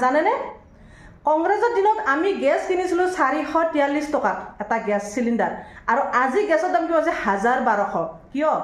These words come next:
বাৰশ পঞ্চাছ টকা পাইছে যে আপুনি, সেইটো কাৰণে। গতিকে বাৰশ পঞ্চাছ টকাত আপুনি সন্তুষ্ট থাকিব নে এইবিলাকৰ কথা ভাবিব? চব্জি পাতিৰ দাম, চাউল পাতি, এৰ কিমান বস্তু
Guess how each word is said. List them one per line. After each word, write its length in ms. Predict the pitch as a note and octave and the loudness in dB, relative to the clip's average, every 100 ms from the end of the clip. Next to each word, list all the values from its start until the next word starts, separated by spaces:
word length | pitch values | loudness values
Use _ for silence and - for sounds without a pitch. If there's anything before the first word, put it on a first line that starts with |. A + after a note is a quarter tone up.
| - - - - G3+ | -8 -16 -20 -4 -2
বাৰশ 180 | C4+ F4+ | 0 0
পঞ্চাছ 220 | F4+ F#4 F#4+ | 0 0 0
টকা 120 | F#4+ | 2
পাইছে 160 | F4+ F4+ | 0 2
যে 40 | F4 | 0
আপুনি, 220 | E4 G4 F#4+ | 0 -2 -4
সেইটো 200 | C#4 B3+ C4 | -4 -2 0
কাৰণে। 280 | A3+ F#3+ F3+ F3+ - - | 0 0 -2 -6 -12 -4
গতিকে 180 | A3 C#4+ B3+ | 2 2 2
বাৰশ 200 | D4+ E4+ G#4 | 2 2 2
পঞ্চাছ 260 | F#4+ G4 F#4+ | 2 0 2
টকাত 180 | G4 F4+ | 2 2
আপুনি 120 | F4 F#4 | 2 0
সন্তুষ্ট 240 | F4 E4 E4+ E4+ | 0 -2 -4 -2
থাকিব 200 | F4+ F4+ G#4+ E4 - - C4+ | 0 2 2 0 -6 -4 0
নে 60 | D#4 | 2
এইবিলাকৰ 360 | E4 F4 F#4 F4+ | 4 2 2 2
কথা 120 | E4+ D#4 | 0 0
ভাবিব? 240 | C4 A3+ G3 F3+ F#3 - - - - - | 0 0 0 -2 -6 -16 -20 -18 -16 -4
চব্জি 320 | E4 E4 D#4+ G#4+ G4+ | 0 2 2 2 2
পাতিৰ 260 | D#4+ F#4+ C#4 | 2 0 2
দাম, 140 | F4 E4+ | 0 0
চাউল 240 | E4 E4 F4+ | 0 0 0
পাতি, 160 | D#4 D#4+ C4+ | -2 0 0
এৰ 80 | C4+ | 0
কিমান 320 | D#4 D#4 G4+ F#4 A3+ | 0 2 2 0 0
বস্তু 220 | B3 A#3+ | 0 0